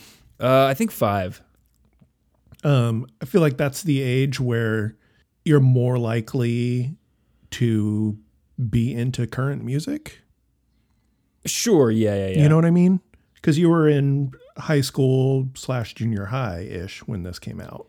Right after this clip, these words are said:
Speaker 2: When
Speaker 1: Yeah,
Speaker 2: this
Speaker 1: this would have
Speaker 2: album
Speaker 1: been
Speaker 2: came out.
Speaker 1: eighth, eighth or ninth grade probably
Speaker 2: Mm-hmm.
Speaker 1: when I procured this album.
Speaker 2: And I
Speaker 1: But I
Speaker 2: mean
Speaker 1: have no memory of, like, buying it or
Speaker 2: Uh-huh.
Speaker 1: anything. I just
Speaker 2: Yeah.
Speaker 1: remember having it. But
Speaker 2: Yeah. <laughs> 'Cause, yeah, I'm, I'm fully aware of a lot of bands from the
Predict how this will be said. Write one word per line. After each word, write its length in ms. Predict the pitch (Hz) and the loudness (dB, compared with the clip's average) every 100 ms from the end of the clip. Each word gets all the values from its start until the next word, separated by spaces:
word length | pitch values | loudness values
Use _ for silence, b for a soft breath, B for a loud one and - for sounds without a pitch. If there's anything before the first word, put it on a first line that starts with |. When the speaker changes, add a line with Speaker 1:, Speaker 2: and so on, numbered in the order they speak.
| _ | _
Speaker 2:
When 140 | - 127 | -4 2
Speaker 1:
Yeah, 100 | 151 | 2
Speaker 2:
this 120 | 139 | 4
Speaker 1:
this 40 | |
would 80 | 202 | 2
have 80 | 202 | 2
Speaker 2:
album 160 | 185 - | 2 2
Speaker 1:
been 0 | |
Speaker 2:
came 100 | 123 | 0
out. 60 | 143 | -2
Speaker 1:
eighth, 120 | - _ _ - | -6 _ _ -4
eighth 240 | 135 151 | -2 0
or 80 | 156 | -2
ninth 340 | 143 127 120 110 | 0 -2 -2 -6
grade 360 | 107 104 101 | -4 -2 -2
probably 300 | - 98 98 | -4 -2 0
Speaker 2:
Mm-hmm. 100 | 98 | 0
Speaker 1:
when 140 | 101 95 | -2 -4
I 420 | 95 95 95 - _ _ _ _ _ | -6 -6 -8 -10 _ _ _ _ _
procured 720 | - 107 - - 101 98 95 98 | -8 -8 -8 -8 -6 -4 -6 -6
this 180 | 95 | -6
album. 460 | 98 95 95 95 107 _ _ _ - - | -8 -8 -8 -8 -10 _ _ _ -18 -8
Speaker 2:
And 360 | 117 98 107 - | -6 -6 -8 2
I 60 | |
Speaker 1:
But 80 | 156 | 4
I 40 | 185 | 6
Speaker 2:
mean 40 | |
Speaker 1:
have 100 | 185 | 6
no 220 | 147 165 185 | 4 4 4
memory 520 | 151 151 156 156 147 | 2 0 0 2 2
of, 380 | 113 104 101 - | 2 -2 -6 -8
like, 380 | 101 98 92 - - | -6 -6 -6 -12 -20
buying 600 | 156 104 98 104 113 104 | -10 -6 -4 -2 -2 -2
it 200 | 95 92 - _ - | -4 -8 -14 _ -12
or 140 | 98 | 0
Speaker 2:
Uh-huh. 180 | 127 127 | 4 4
Speaker 1:
anything. 200 | 101 104 - _ - | 4 -2 -14 _ -8
I 80 | 117 | -2
just 120 | 135 | 4
Speaker 2:
Yeah. 80 | 127 | 4
Speaker 1:
remember 160 | 98 92 | 4 -2
having 400 | 131 135 110 90 | -2 -2 -2 -8
it. 140 | - _ _ _ _ _ - | -16 _ _ _ _ _ -8
But 120 | 98 | -4
Speaker 2:
Yeah. 180 | 104 82 | -4 -4
<laughs> 920 | - 127 _ - _ _ _ _ _ - | -12 -14 _ -20 _ _ _ _ _ -2
'Cause, 180 | 175 | 0
yeah, 160 | 156 117 | 2 2
I'm, 300 | 123 156 135 | 0 -2 -4
I'm 360 | 143 131 127 113 | -4 0 0 -2
fully 500 | - - 156 156 139 | -6 -2 2 4 4
aware 320 | 123 123 120 | 2 0 0
of 100 | 104 | -2
a 40 | 107 | -4
lot 240 | 104 101 | -6 -6
of 100 | 110 | -6
bands 420 | 98 104 95 90 - | -6 -4 -6 -8 -10
from 520 | - 92 90 90 101 | -10 -10 -8 -12 -10
the 400 | 113 92 95 92 | -8 -8 -8 -12